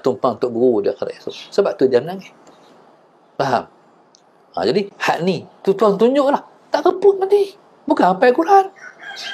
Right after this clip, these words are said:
Tapi cinta pada ulama' lah. Jadi sebab itu,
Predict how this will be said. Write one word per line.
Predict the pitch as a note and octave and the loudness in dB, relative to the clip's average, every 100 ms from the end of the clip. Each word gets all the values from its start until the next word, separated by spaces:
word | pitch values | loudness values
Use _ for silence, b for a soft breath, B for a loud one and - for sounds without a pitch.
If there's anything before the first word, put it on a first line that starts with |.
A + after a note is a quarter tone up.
| - C6+ - - - - - | -14 -16 -18 -20 -18 -14 -2
Tapi | A3+ C4+ | 0 0
cinta | - - D4 D4+ - B3 F#3+ | -2 0 0 0 2 4 6
pada | G3+ | 4
ulama' | G#3 A#3 C4 A3 | 4 4 4 0
lah. | - - - _ - - - - - - - - - - - - - - - - - - | -2 -8 -16 _ -20 -20 -20 -20 -20 -20 -20 -20 -20 -20 -20 -18 -18 -18 -20 -20 -20 -12
Jadi | - G#2+ | -6 -4
sebab | A2 G2+ | 0 2
itu, | - | 4